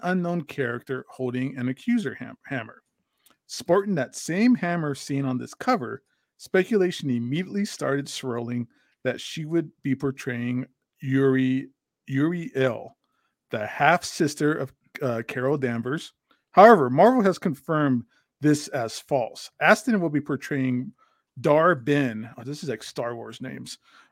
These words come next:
Uh, yet before the, the, this news circulated, plenty of buyers rushed online before this confirmation, with ten copies being sold, um, on a seven-day trend of three hundred and seventy-seven percent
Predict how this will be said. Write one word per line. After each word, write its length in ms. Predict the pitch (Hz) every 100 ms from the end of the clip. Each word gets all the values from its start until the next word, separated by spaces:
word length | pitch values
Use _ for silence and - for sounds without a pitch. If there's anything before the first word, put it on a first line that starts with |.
| -
Uh, 400 | 180 175 170 170 151
yet 240 | 196 254
before 340 | 214 - 196 190
the, 320 | 160 160 180 -
the, 180 | 156 151
this 320 | 151 147 -
news 260 | 151 202 208
circulated, 680 | - 254 277 151 120 120 131 -
plenty 280 | 226 285
of 100 | 233
buyers 400 | 139 135 135 120 110
rushed 280 | 156 190 254
online 460 | 220 139 131 131
before 360 | 120 - 147 151
this 140 | 151
confirmation, 720 | - 170 - 139 120 - 127 - _ _ _ _ -
with 200 | 135 -
ten 320 | - 175 214
copies 500 | - 214 208 208 185
being 300 | 160 170 202
sold, 540 | 208 165 123 123 120 - _ _ _ _ -
um, 300 | 135 131 139
on 160 | 131
a 180 | 120 120 -
seven-day 840 | - 156 156 190 180 180 180 185 - _
trend 480 | - 151 131 123 123
of 220 | 123 117 - -
three 240 | 135 156
hundred 300 | 160 160 175
and 120 | 135
seventy-seven 640 | - 139 135 139 135 127 117
percent 500 | - 104 - 220